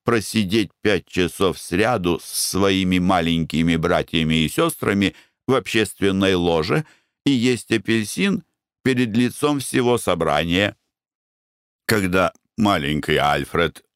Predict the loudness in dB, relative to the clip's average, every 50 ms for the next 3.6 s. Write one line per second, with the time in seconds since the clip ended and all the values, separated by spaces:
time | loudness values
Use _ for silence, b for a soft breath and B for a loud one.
0 | _ _ _ -4 -4 -2 -2 -4 -4 -2 0 0 0 0 0 0 0 0 2 2
1 | 2 0 0 2 2 2 0 0 -2 -2 -6 _ _ _ _ _ _ _ -2 0
2 | 2 2 2 2 2 0 -2 -2 -2 -2 -2 0 -2 -2 -2 -2 -4 -2 0 0
3 | 0 2 2 0 0 0 0 0 0 -2 -2